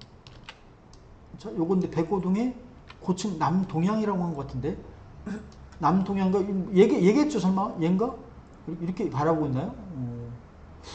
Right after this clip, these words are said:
하여튼 얘도, 얘든, 얘든 둘 중에 하나. 네, 백오 동의 고층, 남동향이다. 보증금 팔억에 월세 백사십이다.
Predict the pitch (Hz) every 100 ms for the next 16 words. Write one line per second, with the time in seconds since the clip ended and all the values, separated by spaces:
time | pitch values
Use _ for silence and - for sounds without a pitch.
0 | - 202 190 156 156 175 143 160 202 139
1 | 131 151 - 170 147 131 175 - - -
2 | - - - - - - - - - -
3 | - - - - - - - - - -
4 | - - - - - - - - 127 -
5 | 147 156 156 151 175 262 - - - 156
6 | 156 220 190 113 131 151 135 135 143 123
7 | 123 120 - - - - - - - 135
8 | 160 156 - 208 196 208 254 - - 135
9 | 180 127 - 160 - 120